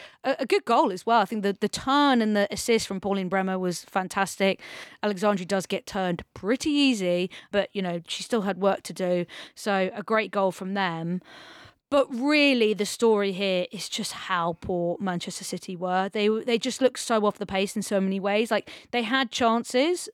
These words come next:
Um, I think they hit the woodwork twice, Chloe Kelly early on. And, uh, you know, Lauren Hemp misses a really good chance, uh, at the near post. But I just think in general, like,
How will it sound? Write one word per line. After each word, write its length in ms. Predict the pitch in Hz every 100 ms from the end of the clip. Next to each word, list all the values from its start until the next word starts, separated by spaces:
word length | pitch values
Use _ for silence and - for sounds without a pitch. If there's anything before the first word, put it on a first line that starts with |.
| _
Um, 260 | - 202 196
I 80 | 190
think 200 | 220 196
they 100 | 190
hit 160 | 220
the 60 | 190
woodwork 400 | 185 170 180 -
twice, 420 | - 196 202 -
Chloe 260 | - 196 190
Kelly 440 | 202 185 190 185 - - -
early 300 | 202 190 190
on. 400 | 190 190 185 190 175 - _ 214
And, 360 | 202 202 202
uh, 280 | 196 196 196
you 120 | 208 190
know, 80 |
Lauren 260 | 190 202 185
Hemp 240 | 185 214
misses 300 | 208 190 202
a 40 | 190
really 200 | 190 185
good 160 | 190
chance, 640 | - 202 185 190 - - - 190
uh, 120 | 180
at 120 | 190
the 80 | 190
near 220 | 190 190
post. 560 | 180 - 190 196 185 - - - - - -
But 120 | - 262
I 80 |
just 320 | 233 294 - -
think 220 | 277 254
in 180 | 254 233
general, 440 | - 254 247 220
like, 320 | 196 196 -